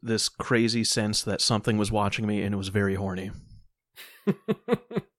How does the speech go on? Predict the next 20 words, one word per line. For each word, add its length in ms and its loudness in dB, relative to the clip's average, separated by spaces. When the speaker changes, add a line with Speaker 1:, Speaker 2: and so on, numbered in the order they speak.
Speaker 1:
I 80 6
felt 240 8
the 80 6
presence 500 4
of 160 0
an 80 4
erect 320 4
penis 300 2
in 80 0
the 80 0
room, 180 2
but 120 2
I 60 0
couldn't 260 -4
turn 180 -4
to 80 -4
look. 300 -10
<laughs> 80 4
Um, 340 2
well, 260 0